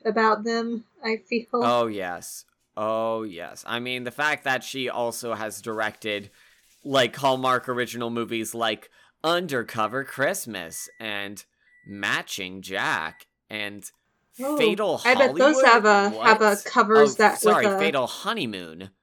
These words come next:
Speaker 1: Is that, like, a, like, a Lifetime movie?
Speaker 2: Maybe.
Speaker 1: Or
Speaker 2: I don't know.
Speaker 1: Yeah, 'cause I was reading a bit, and wasn't this, like, a, didn't this air on T V?
Speaker 2: It
Speaker 1: Or this
Speaker 2: was
Speaker 1: whole
Speaker 2: originally
Speaker 1: thing?
Speaker 2: aired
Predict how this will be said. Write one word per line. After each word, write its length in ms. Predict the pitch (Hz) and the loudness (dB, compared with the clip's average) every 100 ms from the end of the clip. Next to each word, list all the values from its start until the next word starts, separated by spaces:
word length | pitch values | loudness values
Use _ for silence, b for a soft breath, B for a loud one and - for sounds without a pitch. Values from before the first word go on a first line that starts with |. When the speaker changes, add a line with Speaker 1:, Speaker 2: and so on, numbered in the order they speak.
| _ - | _ -6
Speaker 1:
Is 120 | 208 | 2
that, 220 | 226 247 | 6 6
like, 160 | 262 254 | 6 6
a, 100 | 214 | 6
like, 260 | 190 214 202 | 6 6 6
a 60 | |
Lifetime 600 | 185 202 214 - 247 247 | 4 4 2 0 -4 -4
movie? 420 | 247 262 277 269 | -6 -10 -12 -10
Speaker 2:
Maybe. 640 | 95 117 196 101 98 98 101 _ - | -4 -2 0 -2 -4 -6 -10 _ -12
Speaker 1:
Or 80 | 104 | -6
Speaker 2:
I 80 | |
don't 180 | 143 92 | -4 -4
know. 480 | 95 131 101 90 87 _ - | -4 -2 -2 -2 -6 _ -8
Speaker 1:
Yeah, 260 | 220 220 214 | -4 -4 -4
'cause 120 | 233 | 4
I 100 | 269 | 6
was 160 | 285 285 | 6 6
reading 360 | 311 359 277 | 4 4 -2
a 80 | 220 | 2
bit, 240 | 202 226 214 | 6 6 6
and 100 | 208 | 4
wasn't 300 | 233 285 240 | 4 4 4
this, 220 | 233 - | 4 6
like, 220 | 214 208 | 4 4
a, 320 | 196 196 190 - _ _ _ _ _ _ _ _ _ - | 2 0 -4 -8 _ _ _ _ _ _ _ _ _ 10
didn't 200 | 240 240 | 10 12
this 180 | 226 - | 6 8
air 200 | 208 208 | 6 8
on 180 | 208 208 | 6 2
T 260 | 208 220 214 | -2 -4 -4
V? 420 | 214 214 220 214 _ _ _ _ _ - | -4 -4 -4 -6 _ _ _ _ _ -4
Speaker 2:
It 100 | 147 | 0
Speaker 1:
Or 20 | |
this 80 | - | 4
Speaker 2:
was 200 | 160 165 | 4 4
Speaker 1:
whole 120 | 214 | 2
Speaker 2:
originally 480 | 180 156 208 139 - - | 0 -2 -2 -2 -4 -2
Speaker 1:
thing? 40 | |
Speaker 2:
aired 400 | 127 123 120 | 0 0 -2